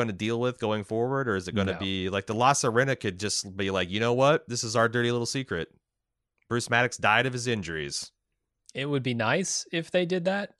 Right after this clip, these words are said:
Speaker 2: but I don't
Speaker 1: Mm.
Speaker 2: think they're going to. I think they're just never gonna mention it again.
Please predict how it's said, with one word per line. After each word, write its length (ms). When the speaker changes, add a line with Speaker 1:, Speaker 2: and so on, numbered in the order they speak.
Speaker 2:
but 260
I 100
don't 180
Speaker 1:
Mm. 40
Speaker 2:
think 140
they're 120
going 240
to. 180
I 120
think 180
they're 160
just 180
never 220
gonna 140
mention 280
it 80
again. 360